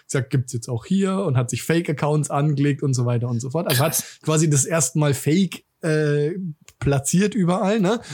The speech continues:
Speaker 1: Dass sogar teilweise D M oder hier Alnatura oder wie sie alle heißen, irgendwie reagiert haben und sich gefreut haben und die Stories repostet haben und so.
Speaker 2: Quatsch.
Speaker 1: Ja, ja, doch. Und letztendlich war da Gleitgel drin in dieser Creme, ne?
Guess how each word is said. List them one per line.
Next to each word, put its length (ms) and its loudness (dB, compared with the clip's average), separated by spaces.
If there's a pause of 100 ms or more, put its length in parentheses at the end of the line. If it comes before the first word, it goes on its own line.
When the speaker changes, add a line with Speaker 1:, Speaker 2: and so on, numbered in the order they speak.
(160)
Speaker 1:
Dass 160 2
sogar 220 4
teilweise 580 4
D 160 2
M 260 4
oder 200 4
hier 200 4
Alnatura 640 2
oder 180 4
wie 80 4
sie 160 0
alle 180 4
heißen, 380 2 (200)
irgendwie 340 6
reagiert 500 4
haben 180 2
und 140 4
sich 160 2
gefreut 380 0
haben 160 2
und 120 4
die 60 4
Stories 540 2
repostet 680 0
haben 160 2
und 180 4
so. 100 0
Speaker 2:
Quatsch. 240 0
Speaker 1:
Ja, 200 2
ja, 160 0
doch. 220 -2 (280)
Und 120 2
letztendlich 640 2
war 160 4
da 300 0 (360)
Gleitgel 600 2
drin 320 0 (180)
in 140 4
dieser 240 4
Creme, 340 0 (140)
ne? 200 0